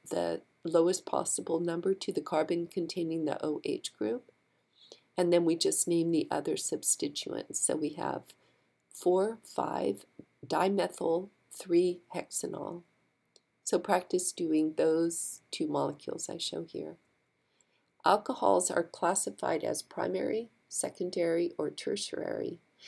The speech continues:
In a primary alcohol, the O H is bonded to a carbon that's bonded to one other carbon. In a secondary alcohol, the O H is bonded to a carbon that's bonded to two other alcohols.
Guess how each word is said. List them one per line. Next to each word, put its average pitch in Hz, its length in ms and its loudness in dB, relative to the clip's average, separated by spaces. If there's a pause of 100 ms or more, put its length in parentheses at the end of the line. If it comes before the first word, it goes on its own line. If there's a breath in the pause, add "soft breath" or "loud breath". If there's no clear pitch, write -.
(160 loud breath)
In 180 140 4
a 156 60 2
primary 196 580 0
alcohol, - 720 -2
the - 200 -4
O 160 160 2
H 190 240 0
is 170 160 -4
bonded 156 440 -4
to - 120 -6
a - 80 -2
carbon 170 560 -4
that's - 200 -8
bonded 156 460 -4
to - 140 -10
one 160 320 -4
other 156 380 -4 (260)
carbon. - 460 -8 (1600)
In 175 140 4
a 151 60 2
secondary 180 640 2
alcohol, 170 760 -2
the 98 140 -2
O 160 140 4
H 160 220 0
is - 140 -4
bonded 160 440 -4
to - 120 -6
a - 60 -4
carbon 160 480 -4
that's - 180 -6
bonded 156 480 -6
to - 120 -10
two - 300 -2
other 180 300 -2
alcohols. 165 960 -10